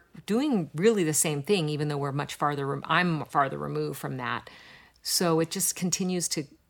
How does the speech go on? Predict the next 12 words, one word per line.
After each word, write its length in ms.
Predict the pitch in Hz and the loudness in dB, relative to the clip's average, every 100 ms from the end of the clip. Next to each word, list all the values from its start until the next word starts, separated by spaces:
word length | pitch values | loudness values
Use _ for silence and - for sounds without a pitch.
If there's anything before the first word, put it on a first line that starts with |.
| _ - | _ -8
to 120 | - | -8
creep 360 | - 180 147 190 | -4 -2 0 2
in 460 | 220 139 - 170 - - _ | 2 2 -4 -12 -14 -20 _
about 400 | - 147 151 143 | -8 -4 -2 -4
how 280 | - - 151 | -4 -4 -2
we 140 | 151 143 | -2 -4
can 440 | - 139 135 139 - _ _ _ 143 | -6 -6 -6 -8 -12 _ _ _ -6
do 220 | 151 156 | -4 -4
things 640 | 156 151 135 139 139 - - | -4 -8 -6 -6 -4 -4 -4
in 100 | 156 | -6
a 80 | 139 | -4
way 420 | 135 139 135 | -6 -6 -6